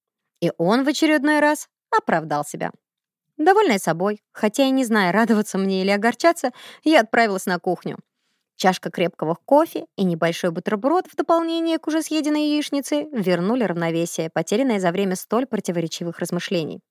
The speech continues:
Но я приняла решение, а это главное.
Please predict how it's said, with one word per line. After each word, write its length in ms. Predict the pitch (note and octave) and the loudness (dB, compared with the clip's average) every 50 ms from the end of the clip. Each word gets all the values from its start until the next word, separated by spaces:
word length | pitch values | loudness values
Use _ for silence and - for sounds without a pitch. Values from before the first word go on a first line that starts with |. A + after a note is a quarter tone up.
| _ _ - - - - - - - - - - - - | _ _ -20 -20 -20 -18 -18 -16 -16 -16 -18 -12 -4 0
Но 80 | D4 | 0
я 160 | D#4+ D4+ F#4 | 2 2 2
приняла 380 | - - E4+ D#4+ D#4+ E4 E4+ E4+ | 0 0 0 0 2 2 2 2
решение, 520 | B3+ G3 - - G3 E3+ E3 E3 D#3+ E3+ D#3 _ _ _ _ - | 0 0 -2 -4 -4 -4 -4 -4 -8 -10 -14 _ _ _ _ -4
а 100 | A3+ A#3+ | -2 0
это 200 | C4 C#4+ - C#4+ | 0 0 -2 -2
главное. 420 | - C#4+ C#4+ C#4+ - A#3+ F#3+ - | -2 -2 -2 -2 -2 -4 -6 -6